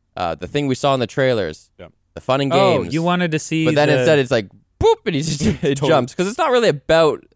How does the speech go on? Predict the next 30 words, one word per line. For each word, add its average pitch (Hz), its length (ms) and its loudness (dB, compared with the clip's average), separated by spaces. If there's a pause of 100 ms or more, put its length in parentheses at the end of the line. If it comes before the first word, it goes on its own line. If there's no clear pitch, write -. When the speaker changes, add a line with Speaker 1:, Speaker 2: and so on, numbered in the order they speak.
(160)
Speaker 1:
that. 92 240 -2
It's - 100 -16
not 139 160 -2
about, 120 220 0
like, 95 160 -4
can 120 200 -6
he 113 80 -8
be 120 200 -2
a 110 60 0
magician? 98 680 -6 (100)
Can 131 140 -2
he 156 60 0
Speaker 3:
Yeah. 131 40 -2
Speaker 1:
be 156 140 2
a 139 140 2
successful 139 480 -6
mentalist? 117 440 -6 (400)
It's 95 120 -12
Speaker 2:
No. - 20 -8
Speaker 1:
about, 110 220 0
like, 101 140 -2
can 110 100 -8
he 98 60 -8
be 92 180 -6
a, 85 60 -6
like, 80 140 -10
a 82 60 -16
good 82 220 -16
person? 123 420 -6 (300)
Speaker 2:
Yeah. 82 80 -20